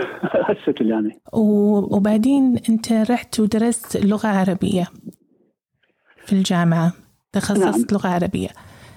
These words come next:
Speaker 2: شو اللي خلاك، آه، تدرس هذه اللغة؟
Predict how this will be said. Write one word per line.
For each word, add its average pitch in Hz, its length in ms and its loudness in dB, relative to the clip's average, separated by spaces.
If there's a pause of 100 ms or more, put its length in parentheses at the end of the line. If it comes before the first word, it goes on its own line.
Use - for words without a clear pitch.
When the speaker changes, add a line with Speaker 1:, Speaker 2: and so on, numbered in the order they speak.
(160)
Speaker 2:
شو - 160 -2
اللي 302 160 2
خلاك، 233 500 0 (140)
آه، 196 280 4 (200)
تدرس 214 500 -2
هذه 196 240 2
اللغة؟ 185 360 0